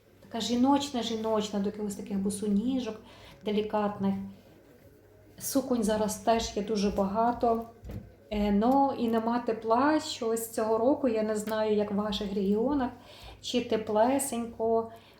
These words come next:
Одеса, пишіть там, як у вас, чи у вас жара. У нас так прохолодно. І я одягаю ще куртку зранку. Від Боден така сукня. Боден мій улюблений теж бренд, такий як Джоуліс. Вони навіть чимось ці бренди схожі. Вони теж ан-, це теж англійський бренд. Ви подивіться, яка вона витончена, яка вона жіночна,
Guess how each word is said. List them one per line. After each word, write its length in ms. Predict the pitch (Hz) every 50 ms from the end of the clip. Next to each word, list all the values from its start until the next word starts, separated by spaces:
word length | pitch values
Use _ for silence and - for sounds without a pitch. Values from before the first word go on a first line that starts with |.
| -
Одеса, 680 | - 226 226 208 202 226 226 247 254 262 254 - - 247
пишіть 720 | - - 226 226 - - - - 233 240 247 254 247 -
там, 240 | - 226 226 226 214
як 420 | 196 226 226 240 254 262 247 247 226
у 40 |
вас, 400 | 214 214 214 208 208 208 - -
чи 80 | - 233
у 40 | 220
вас 220 | 233 226 226 226
жара. 600 | 208 233 226 226 226 226 233 233 226 220 220 214 214
У 0 |
нас 260 | 214 233 247 247 247 -
так 240 | - 240 240 -
прохолодно. 840 | - 226 214 220 - 226 220 226 247 269 285 277 277 233 220 214 214 - - - - - - - - - - -
І 80 | 202 214
я 420 | 214 208 202 226 226 240 262 269
одягаю 580 | 240 226 202 220 208 208 226 226 226 226 226 220
ще 200 | 220 - 214 202
куртку 520 | - 240 240 277 320 320 - - - 240
зранку. 640 | 220 214 214 208 208 208 202 202 - 214 214 214 214 - - - - - - - - - - - - - - -
Від 380 | 202 226 226 196 196 196 190
Боден 600 | 196 214 214 208 208 214 208 240 262 294 311 294
така 300 | - - 247 - 233 220
сукня. 600 | 220 - - - 240 233 233 226 226 - 220 220 202
Боден 480 | 190 196 226 247 240 226 233 214 220
мій 100 | 220 220
улюблений 540 | 233 233 226 247 240 208 240 233 233 233 226
теж 440 | 226 - - 233 233 226 226 196 196
бренд, 320 | 196 214 220 220 220 214
такий 240 | 208 202 - 233 226
як 140 | 214 202 196
Джоуліс. 500 | 196 226 240 254 247 233 226 220 226 233
Вони 100 | 220 220
навіть 300 | 214 226 220 220 214 220
чимось 340 | - - 247 233 226 214 214
ці 140 | - - 208
бренди 400 | 196 208 220 226 220 208 202 208
схожі. 500 | 202 - - - 233 269 311 311 277 254
Вони 160 | 226 226 214
теж 240 | 214 - 214 202 208
ан-, 260 | 214 214 208 208 202
це 160 | - - 208
теж 260 | 208 - 220 214 208
англійський 540 | 214 208 196 190 226 302 311 - - - 254
бренд. 280 | 233 - 233 226 220 226
Ви 60 | 240
подивіться, 420 | 240 254 240 247 262 254 - -
яка 160 | 226 226 - 220
вона 180 | 226 226 226
витончена, 600 | 220 214 220 226 233 220 226 214 196 196 - 208 208
яка 140 | 202 -
вона 200 | 247 247 240 240
жіночна, 680 | 208 208 220 226 226 233 233 226 220 208 - - 196 196